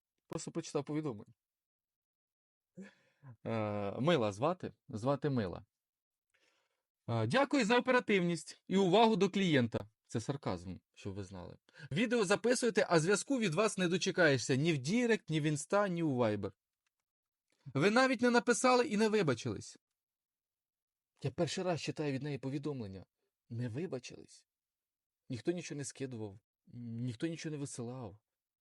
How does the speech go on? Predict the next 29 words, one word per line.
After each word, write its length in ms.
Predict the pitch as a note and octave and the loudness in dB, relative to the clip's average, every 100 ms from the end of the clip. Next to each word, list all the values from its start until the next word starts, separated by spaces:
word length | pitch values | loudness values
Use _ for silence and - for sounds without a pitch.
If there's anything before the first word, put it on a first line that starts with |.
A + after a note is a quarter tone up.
| _ _ | _ _
А 120 | D#3 | 0
коли 240 | D3 A#3 B3 | 2 4 4
я 80 | |
сама 260 | G3 A#3 A#3 | 4 4 4
дозвонилась, 680 | G#3 F#3+ A3 C4 C#4 B3 - _ | 2 2 2 4 2 0 -6 _
то 100 | - | 2
у 100 | B3 | 4
нас 240 | A3+ B3+ B3 | 6 6 4
немає, 580 | B3+ G#3 D3+ B2 A#2 A2+ | 2 4 2 2 -2 -4
вибачте. 640 | C3 E3 C3 B2+ - A2+ - _ _ _ _ _ _ _ _ _ _ _ _ | 2 2 2 -2 -4 -8 -8 _ _ _ _ _ _ _ _ _ _ _ _
Тобто 220 | - A#2 A2+ | -16 -10 -6
ми 120 | A#2 | -6
вже 160 | G#2+ | -4
вибачились? 680 | A2+ E3+ C#3+ - - - _ _ _ _ _ _ _ _ | -4 -6 -8 -14 -20 -20 _ _ _ _ _ _ _ _
Це 100 | C3 | -10
такий 300 | A#2+ A#2 B2+ | -10 -8 -8
шум 300 | G#2+ C#3+ F3 | -8 -8 -8
через 300 | - A2+ A2 | -8 -10 -10
те, 140 | - D#3 | -12 -12
що 200 | - A#2 | -12 -10
у 20 | |
нас 220 | B2 - | -10 -10
не 60 | A2+ | -10
було 360 | B2 A2+ F#2+ _ _ _ - | -8 -8 -10 _ _ _ -18
якогось 400 | A2 C3 A#2+ - | -10 -6 -6 -6
килима, 340 | C#3 E3 B2 | -6 -6 -6
який 220 | G2+ - | -10 -12
було 180 | B2 A#2+ | -8 -8
потрібно. 520 | A#2+ B2 B2 - A2+ | -8 -12 -12 -14 -14